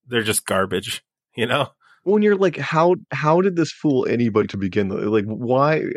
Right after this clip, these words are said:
Speaker 2: why did this leave Switzerland? <laughs> Like, how did this get out of his, like, like, reach across, like, the ocean where people are like, 'Yes, this is, this is
Speaker 1: 'Cause
Speaker 2: very
Speaker 1: people
Speaker 2: serious.'"
Speaker 1: wanna believe, man.
Speaker 2: I guess you're right. I guess you're right.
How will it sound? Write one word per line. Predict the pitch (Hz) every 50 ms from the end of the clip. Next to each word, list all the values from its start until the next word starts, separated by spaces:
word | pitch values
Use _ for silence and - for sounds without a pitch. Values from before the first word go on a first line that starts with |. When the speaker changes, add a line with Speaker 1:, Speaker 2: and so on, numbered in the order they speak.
| - _
Speaker 2:
why | - 123 120 131 147 175
did | 190 196 180
this | 165 147 123 123
leave | 117 120 123 139 147 139 131
Switzerland? | - - - 139 139 139 - - 120 101 110 107 131 131 139 -
<laughs> |
Like, | - 151 147 -
how | - -
did | 202 220 202
this | 190 151 139
get | 135 160 151
out | 151 - 139 147 156
of | 147 131
his, | 143 117 110
like, | 117 113 107 107 104 - _ - - - - -
like, | - 107 110 -
reach | 127 139 147 143 -
across, | 131 - 147 131 135 131 - -
like, | 135 117 113
the | 117 117 113
ocean | 110 110 110 120 123 - - 123 107 98
where | 101 101 101
people | 110 104 101 101
are | 95
like, | 92 92 -
'Yes, | 107 107 104 - - - -
this | - 117 - -
is, | 101 92 87 - - _ _ _ _ _ -
this | -
is | -
Speaker 1:
'Cause | 104 107 113 101
Speaker 2:
very | 98 113 120 135
Speaker 1:
people | - 156 160
Speaker 2:
serious.'" | 156 143
Speaker 1:
wanna | 139 143 147 160 160
believe, | 143 160 156 160 170 185 214 196 131 95
man. | 101 95 101 113 117
Speaker 2:
I | - _ _ _ _ _ _ _ _ _ _ _ _ _ _ _ _ _
guess | - 131 - -
you're | 135 110
right. | 98 95 92 90 90 - -
I | - -
guess | 120 110 - -
you're | 113 101
right. | 95 98 92 90 98 202